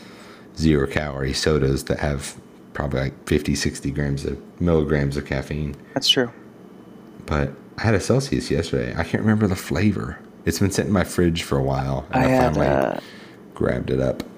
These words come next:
Speaker 2: well, the one that I'd sent, like, a thing to them about was a Fuji apple pear.
Speaker 1: Those are delicious.
Speaker 2: And they sent me a
Speaker 1: What's
Speaker 2: whole
Speaker 1: wrong with
Speaker 2: case
Speaker 1: that?
Speaker 2: of 'em. There was just,
Speaker 1: Okay.
Speaker 2: there was, yeah, there was just something.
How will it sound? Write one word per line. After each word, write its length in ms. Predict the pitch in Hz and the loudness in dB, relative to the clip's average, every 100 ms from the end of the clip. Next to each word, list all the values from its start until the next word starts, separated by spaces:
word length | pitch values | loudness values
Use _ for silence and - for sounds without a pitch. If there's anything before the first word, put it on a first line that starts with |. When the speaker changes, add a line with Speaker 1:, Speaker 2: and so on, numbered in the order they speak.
| - | 2
Speaker 2:
well, 100 | 139 | 2
the 140 | 139 | 4
one 280 | 135 165 170 | 2 2 4
that 200 | 147 120 - - | 2 2 -2 -6
I'd 300 | 123 123 - | -4 -4 -6
sent, 500 | - - 131 - - | -4 0 0 0 -6
like, 200 | 117 113 | -6 -4
a 280 | 113 107 113 - - - - - - - | -2 -2 -4 -10 -14 -14 -14 -14 -14 -8
thing 300 | - 123 120 | -2 0 0
to 80 | |
them 140 | 117 117 | 0 0
about 280 | 113 110 - | -2 -2 -2
was 160 | 104 | 0
a 80 | 113 | -2
Fuji 380 | 107 131 123 123 | 2 2 4 2
apple 220 | 110 110 | 2 0
pear. 460 | 104 156 127 104 147 - - - - - | 0 0 2 0 -2 -10 -20 -20 -8 0
Speaker 1:
Those 160 | 71 | 0
are 80 | 64 | 2
delicious. 500 | 60 62 60 67 - | 2 0 0 -2 0
Speaker 2:
And 360 | 135 123 120 110 | 2 4 2 2
they 100 | 127 | 0
sent 200 | - - | 2 4
me 60 | 139 | 4
a 20 | |
Speaker 1:
What's 60 | 139 | 4
Speaker 2:
whole 100 | 147 | 4
Speaker 1:
wrong 80 | 143 | 2
with 100 | 160 | 2
Speaker 2:
case 80 | - | 0
Speaker 1:
that? 60 | |
Speaker 2:
of 60 | 113 | -4
'em. 140 | 110 - - - - - - - - - - - | -6 -10 -20 -18 -18 -18 -18 -20 -20 -20 -20 -2
There 100 | 135 | 2
was 120 | 131 127 | 4 2
just, 180 | 131 | 2
Speaker 1:
Okay. 80 | 117 | 2
Speaker 2:
there 140 | 139 127 | 4 2
was, 260 | 120 - - - - | 0 -6 -10 -6 -2
yeah, 260 | 113 98 - - - | -2 -4 -6 -10 -2
there 160 | 120 | 0
was 160 | 120 - | 0 -4
just 200 | 120 - | -6 -6
something. 340 | 110 - 101 | -6 -6 -8